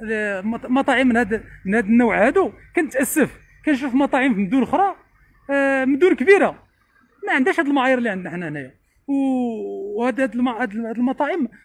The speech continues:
مفخره لمدينه ميدلت ومفخره للمسؤولين ديال ميدلت، مفخره، مفخره لولاد ميدلت. آه، والحمد لله هادشي ما خصناش نبدا نوقفوا الاستثمار ونوقفوا شحال من حاجه، بالعكس خصنا نشجعوا الاستثمار، نشجعوا بزاف د الحوايج.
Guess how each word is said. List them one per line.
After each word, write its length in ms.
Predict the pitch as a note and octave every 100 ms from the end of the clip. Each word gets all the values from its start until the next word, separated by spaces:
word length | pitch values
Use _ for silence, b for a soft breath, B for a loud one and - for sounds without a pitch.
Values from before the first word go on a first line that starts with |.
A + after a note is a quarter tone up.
| D4
مفخره 480 | B3 - A4 A4+
لمدينه 320 | G4+ D4+ D4 B3
ميدلت 340 | G#3+ D#3+ D3+ _ _ -
ومفخره 500 | D4+ - G4+ A4 G4+
للمسؤولين 420 | D4+ - D4+ D4+
ديال 160 | B3+ C4
ميدلت، 280 | A3+ D#3+ _ -
مفخره، 480 | B3 C#4+ G4+ G#4 E4
مفخره 300 | B3 F4 F#4+
لولاد 280 | C#4+ C#4 A#3+
ميدلت. 380 | B3 E3 C#3+ _ b b b C#4
آه، 200 | C4 C4+
والحمد 460 | C4+ D4+ A#3+ D4
لله 320 | F#4+ D4+ A3+
هادشي 220 | A3+ - -
ما 60 | -
خصناش 200 | - D4
نبدا 120 | C4
نوقفوا 320 | C4 - -
الاستثمار 600 | A3 - A3 G3+ A3 E3 b b b -
ونوقفوا 640 | A#3+ A3+ - - B3 A3
شحال 240 | - C4
من 80 | A3+
حاجه، 300 | E3+ G3 D#3+ - _ _ _
بالعكس 300 | C#4+ C#4+ F4+
خصنا 180 | - D4
نشجعوا 340 | - G3+ A3
الاستثمار، 540 | C#4+ B3+ A#3 G3 B3 A#3
نشجعوا 360 | E3+ F3+ E3+
بزاف 240 | G#3 A3 C#4+
د 40 |
الحوايج. 300 | F3+ F#3 F3+